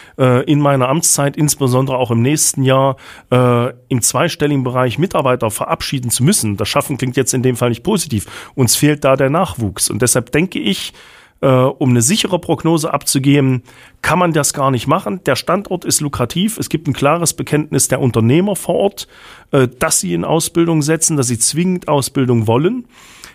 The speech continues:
dass sie die Arbeitskräfte vor Ort nicht mehr finden. Und wenn Sie sich vorstellen, dass gerade die Geschäftsführung unserer großen Industrieunternehmen mir signalisieren, sie müssen jetzt schon über den Leipziger Raum hinaus, um Arbeitskräfte zu generieren,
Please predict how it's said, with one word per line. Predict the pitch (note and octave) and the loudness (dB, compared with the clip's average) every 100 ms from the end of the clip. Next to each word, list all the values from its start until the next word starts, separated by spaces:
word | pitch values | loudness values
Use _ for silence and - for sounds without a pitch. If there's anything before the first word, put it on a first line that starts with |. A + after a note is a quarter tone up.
| - | -4
dass | C#3+ | -2
sie | D3 | 0
die | C#3+ | 0
Arbeitskräfte | C#3+ D#3+ E3+ - D3+ - | 0 0 0 -2 -4 -4
vor | - E3+ | -2 0
Ort | F3+ E3 | 0 -2
nicht | D#3 - | -4 -2
mehr | B2 | -2
finden. | - D#3+ A#3 - - | 2 0 0 -6 -6
Und | F#3+ C#3 | -2 0
wenn | C#3 | 0
Sie | C#3 | 0
sich | C#3 | -2
vorstellen, | - E3 - D#3+ D#3 D3 - - | 0 -2 0 0 2 0 -4 -4
dass | C3+ - - | -2 0 -2
gerade | - C3+ D3 | 0 2 2
die | B2+ B2 | 0 -2
Geschäftsführung | A#2 D#3+ - - D#3 C#3+ C#3 C3+ C#3 | -2 -2 -4 -4 0 2 2 0 -4
unserer | B2+ B2+ | -4 -4
großen | - C#3+ C#3 | 0 0 2
Industrieunternehmen | B2+ A2 D3 F3+ F3 D#3+ D#3+ D#3 D#3 - - - | 0 0 2 2 2 2 2 0 -4 -18 -20 -2
mir | B2+ C3+ | 2 2
signalisieren, | C#3 D#3 D3 C3 A#2+ D3 D#3 | 2 0 0 0 2 2 2
sie | C3 | 2
müssen | D3 D3+ | 0 0
jetzt | C#3 C3 | 0 0
schon | - C3+ | 0 0
über | C#3+ B2 | 2 2
den | A#2+ A2 | 2 2
Leipziger | A#2 F3+ - - F3 | 2 0 -2 -4 0
Raum | D3 D3 E3+ E3 | 0 2 2 2
hinaus, | E3 D3+ D#3 F3+ - | 2 2 0 0 -4
um | D3+ | -6
Arbeitskräfte | - D3+ E3 D3+ - D#3+ - D3+ | -2 0 0 -2 -4 -4 -2 -4
zu | C3+ C3+ | -2 -2
generieren, | D3 D3 D3 E3 D#3+ | 0 2 2 2 0